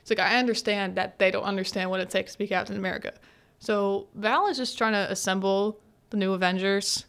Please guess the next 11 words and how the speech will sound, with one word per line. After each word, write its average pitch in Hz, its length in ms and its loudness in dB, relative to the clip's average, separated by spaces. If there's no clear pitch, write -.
So - 120 -8
she 190 160 -6
has 220 460 2
John 208 540 0
as 202 160 -4
Captain 196 300 -4
America. 190 500 -4
We 202 100 -2
now 196 140 0
have 208 200 0
Kate 208 460 -2